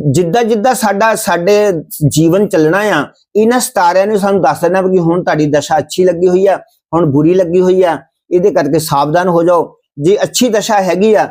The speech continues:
ਤੇ ਤੁਸੀਂ ਕਿਸੇ ਮਾਰਕੀਟ ਵਿੱਚ ਪੈਸਾ ਲਗਾਓਗੇ ਤੇ ਉਹ ਠੀਕ ਰਹਿਣਾ ਆ। ਜੇ ਤੁਹਾਡੀ ਦਸ਼ਾ,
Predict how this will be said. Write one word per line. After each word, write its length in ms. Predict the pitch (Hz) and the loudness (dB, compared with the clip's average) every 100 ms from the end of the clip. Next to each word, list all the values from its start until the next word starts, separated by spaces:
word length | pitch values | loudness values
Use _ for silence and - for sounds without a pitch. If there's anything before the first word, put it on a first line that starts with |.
| - _ _ | -8 _ _
ਤੇ 100 | 190 | -4
ਤੁਸੀਂ 340 | 185 185 208 208 | 0 0 0 -2
ਕਿਸੇ 340 | 190 - 208 | -2 -2 0
ਮਾਰਕੀਟ 540 | 185 156 156 - 170 180 | 2 0 -2 -4 -6 -2
ਵਿੱਚ 200 | 190 185 | -2 -2
ਪੈਸਾ 380 | - 156 180 | -2 0 0
ਲਗਾਓਗੇ 580 | 175 160 160 185 196 202 160 | 0 0 0 2 2 0 -2
ਤੇ 380 | _ _ - | _ _ -4
ਉਹ 220 | - 208 190 | 0 0 0
ਠੀਕ 200 | 175 156 | -2 0
ਰਹਿਣਾ 220 | 135 143 | 0 0
ਆ। 220 | 143 117 - _ _ - 127 | -2 -4 -10 _ _ -10 -2
ਜੇ 240 | 175 226 | 2 2
ਤੁਹਾਡੀ 400 | 233 202 170 208 | 2 -2 0 0
ਦਸ਼ਾ, 520 | 165 - - 202 208 | 0 -2 0 -2 -2